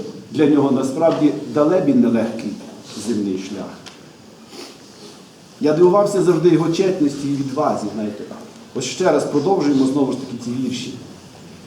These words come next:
Він пише: "Чи я ховався, чи я вставав, робити важку оцю роботу? Чи за слова я відповідав?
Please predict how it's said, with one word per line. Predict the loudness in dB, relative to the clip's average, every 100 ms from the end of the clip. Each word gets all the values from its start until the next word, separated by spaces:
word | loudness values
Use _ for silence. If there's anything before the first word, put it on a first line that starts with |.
| -20 -20 -20 -20 -8 -2
Він | 0
пише: | 2 0 0 -6 -10 -14 -20 -20 -20 -20 -20 -20 -20 -20 -18 -4
"Чи | 2
я | 4 4
ховався, | 4 4 4 2 0
чи | 0 2
я | 0
вставав, | 0 0 2 2 0 -6 -14 -20 -20 -20 -20 -20 -18 -4
робити | 0 4 4 6 4
важку | 2 0 -4 -4
оцю | -6 -4 -2
роботу? | -2 -2 -4 -4 -8 -14 -18 -20 -20 -20 -20 -20 -20 -20 -20 -20 -2
Чи | 0
за | 2 0
слова | 0 2 4
я | 4
відповідав? | 2 0 0 0 0 -2 -2